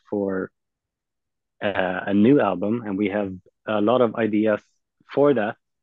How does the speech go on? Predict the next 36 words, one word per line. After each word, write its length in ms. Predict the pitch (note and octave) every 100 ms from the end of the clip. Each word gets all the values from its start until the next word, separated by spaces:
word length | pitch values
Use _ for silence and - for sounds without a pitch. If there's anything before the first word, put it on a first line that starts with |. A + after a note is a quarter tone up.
| A2
that 180 | G2+ - -
we 80 | G2+
wanna, 360 | G2 F#2+ F#2 - _ _ _ _ _ _ _ - - _ _ _ _ _ _ _ -
um, 1080 | B2 A#2 A2 G#2+ G#2+ G#2 G#2+ G#2 G2+ G2 -
you 100 | A#2+
know, 160 | G#2+ G#2
ideas 260 | A2 G#2+
we 80 | A2
wanna 180 | G#2+ G2+
try 220 | - A#2
out. 260 | B2 F3+ -
We 160 | A#2 G#2+ - _ -
really 340 | G2+ A2+ A#2+
wanna 360 | G#2+ G#2 A2 G2+
do 180 | G#2 G2+
something, 640 | - G#2+ G#2 G2+ F2+ F2 - _ _ _ _ -
something 380 | A#2+ G#2+ G2+
new 320 | G2 A#2 D3 D3+ -
with, 100 | - _ -
with 140 | A#2 -
the 80 | A#2+
new 200 | A#2 A#2+
album. 520 | A#2+ A#2+ C#3 D3 C3+ _ -
Uh, 320 | G#2+ G#2 G#2 G2 _ _
but 160 | B2+ A#2+
if 140 | A#2
any 180 | B2+ A#2+
of 140 | A#2 G#2+
those 260 | A2+ A2+ -
things 300 | A2 G#2 G2+ - -
are 240 | A2 G#2 G2+
represented 580 | G2+ - - G#2 G#2+ A2+
in 220 | A#2 A2
the 80 | A2
E 220 | A2+ G#2+ -
P, 300 | A2+ A2